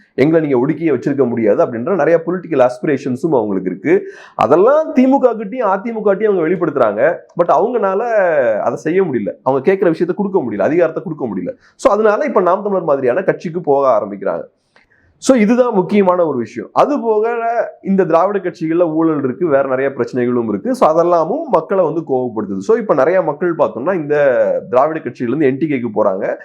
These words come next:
ஆஹ், so, திராவிட கட்சிகளோட இந்த பலவீனமும் போதாமையும் புதுசா ஒரு கட்சி ஃபார்ம் ஆகி வளருவதற்கான ஒரு சூழலை ஏற்படுத்தி கொடுக்குது. அந்த சூழலை என் டி கே நல்லா எஃபெக்டிவா யூஸ் பண்றாங்க.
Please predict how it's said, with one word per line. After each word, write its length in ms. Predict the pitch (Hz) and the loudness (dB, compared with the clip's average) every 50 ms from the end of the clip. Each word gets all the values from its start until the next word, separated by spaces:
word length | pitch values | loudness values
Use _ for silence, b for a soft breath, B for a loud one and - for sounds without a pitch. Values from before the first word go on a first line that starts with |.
| B B B B B B B B B B - | B B B B B B B B B B 2
ஆஹ், 500 | 165 165 165 165 165 165 165 160 156 - 156 156 - - - - _ _ _ _ - - - - - - - - | 2 4 4 2 0 -2 -4 -4 -4 -6 -6 -10 -12 -14 -18 -20 _ _ _ _ -20 -20 -20 -20 -20 -8 -4 2
so, 160 | - - 262 294 240 | 4 4 4 6 6
திராவிட 360 | 180 170 160 214 262 277 262 | 4 4 4 4 2 2 2
கட்சிகளோட 380 | 254 240 - 240 214 208 190 | 2 0 -2 0 0 0 2
இந்த 140 | 180 165 139 123 | 2 0 2 2
பலவீனமும் 640 | 123 135 175 208 220 214 196 180 180 214 277 - - - _ | 2 4 4 2 0 -2 -2 -2 -2 -4 -4 -6 -10 -8 _
போதாமையும் 680 | - 180 190 208 220 208 202 190 165 143 170 226 285 320 - _ _ _ _ | 0 0 0 2 2 0 0 -2 -4 -4 -6 -6 -8 -10 -14 _ _ _ _
புதுசா 300 | - 254 302 285 - 285 247 | 0 2 2 4 4 4 4
ஒரு 120 | 214 185 - | 4 4 2
கட்சி 340 | - 165 165 - - 226 226 214 196 175 160 135 117 113 | 2 0 0 -2 -6 -4 -4 -2 -2 0 0 0 0 -2
ஃபார்ம் 340 | - - 170 170 190 208 190 | 0 2 2 4 4 4 2
ஆகி 140 | 180 190 196 | 0 0 2
வளருவதற்கான 720 | 180 147 151 160 175 165 160 147 - - 127 110 135 214 247 | 2 2 2 2 2 0 -2 -4 -2 -2 -2 -2 -2 -2 0
ஒரு 180 | 214 175 175 175 160 147 135 120 107 | 0 2 2 2 2 2 2 2 2
சூழலை 380 | 104 - 196 214 208 190 185 156 | 0 -2 0 2 2 2 2 0
ஏற்படுத்தி 360 | 143 151 151 156 156 139 143 127 | 0 -2 -2 -2 -2 -2 -2 -2
கொடுக்குது. 280 | 127 120 120 175 254 | -2 -2 0 0 2
அந்த 120 | 240 202 180 | 2 2 0
சூழலை 400 | - - 226 226 202 185 247 277 | 0 -2 0 2 2 2 2 0
என் 160 | 190 175 160 | 0 -2 -2
டி 100 | 180 180 | -6 -6
கே 120 | 170 190 175 | -6 -2 0
நல்லா 260 | 147 135 151 165 165 139 | 0 0 0 2 2 0
எஃபெக்டிவா 460 | 123 - 165 160 165 - 143 147 143 | 0 0 -4 -6 -4 -4 -2 0 0
யூஸ் 220 | 127 123 120 - | 0 -2 -2 -2
பண்றாங்க. 380 | 120 104 95 92 82 78 - | -4 -2 0 0 -2 -2 -2